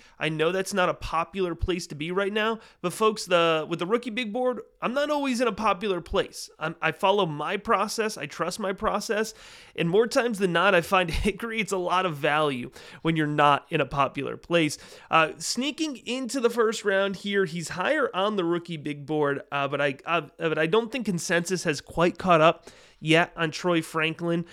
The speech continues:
uh, six three, one eighty-seven out of Oregon. He is a speedy wideout that wins at all three levels of the field. His upside, uh, you know, there's just so much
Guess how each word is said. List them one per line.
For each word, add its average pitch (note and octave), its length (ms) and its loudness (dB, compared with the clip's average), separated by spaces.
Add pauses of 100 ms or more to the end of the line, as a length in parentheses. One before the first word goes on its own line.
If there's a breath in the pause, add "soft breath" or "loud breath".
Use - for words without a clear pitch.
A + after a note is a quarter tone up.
(220 loud breath)
uh, D3+ 120 4
six - 360 -2
three, F#3 260 -2
one E3+ 220 4
eighty-seven E3+ 800 0
out D#3 260 0
of C#3+ 240 -4
Oregon. E3+ 600 2 (220 loud breath)
He A#3 200 0
is F3 200 0
a D#3+ 140 -10
speedy G3 500 0
wideout E3 460 4
that D3 140 0
wins D#3+ 200 -2
at C3 160 -4
all F3 260 0
three E3 280 -2
levels D3 320 0
of C#3+ 80 -8
the C3+ 80 -8
field. C#3 360 -6
His F#3 220 0 (220)
upside, E3+ 640 2 (320 loud breath)
uh, D3 260 4 (220)
you F#3 140 -2
know, C3 200 -4
there's F3+ 300 4
just - 340 -2
so G#3+ 240 2
much F#3 240 0